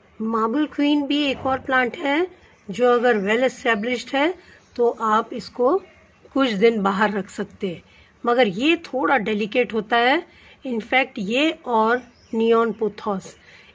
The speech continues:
एक आध बारिश के बाद अगर आप अंदर रख लें तो बहुत अच्छा रहेगा इसके लिए। एक आध बारिश में तो ये बहुत healthy हो जाते हैं। Continuous बारिश हुई और या by chance अगर इसमें पानी रुका रह गया तो इसमें root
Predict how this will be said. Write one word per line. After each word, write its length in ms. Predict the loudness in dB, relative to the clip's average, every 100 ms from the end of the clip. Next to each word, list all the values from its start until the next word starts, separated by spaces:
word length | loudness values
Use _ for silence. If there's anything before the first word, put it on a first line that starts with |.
| -6
एक 200 | -4 2
आध 120 | 2
बारिश 360 | 2 0 0 -2
के 120 | -4
बाद 240 | 0 2 0
अगर 220 | 0 2
आप 220 | 2 -2
अंदर 300 | -6 -2 0
रख 180 | 0 -2
लें 200 | 0 0 0 -8
तो 100 | -6 -6
बहुत 340 | -4 -6 -4 -6
अच्छा 240 | -6 -2
रहेगा 360 | -2 -2 -6 -6
इसके 360 | -8 -8 -6
लिए। 240 | -4 -4 -8 -16 -20 -20 -20 _ _ _
एक 260 | -4 -2 2
आध 120 | 0
बारिश 380 | 4 2 2 -2
में 120 | -4
तो 100 | -2
ये 180 | 0 0 -2
बहुत 340 | -4 -2 -2
healthy 260 | -2 -2 0
हो 100 | 2
जाते 280 | 2 2 0
हैं। 120 | -4 -4
Continuous 520 | -4 -4 0 0 0 -2
बारिश 480 | 0 0 -2 -2 0
हुई 300 | 0 -2 -8 -14 -20 -20 -2
और 300 | 4 6 6
या 360 | 2 2 4 4 2
by 200 | -4 -4
chance 340 | 0 0 2 0
अगर 180 | 0 -2
इसमें 260 | 0 -2 0
पानी 420 | -2 0 0 -2 -6 -20 -18 -6
रुका 320 | -4 2 4
रह 180 | 4 0
गया 180 | -2 -2
तो 160 | -2
इसमें 260 | -4 -2 -4
root 300 | -4 -8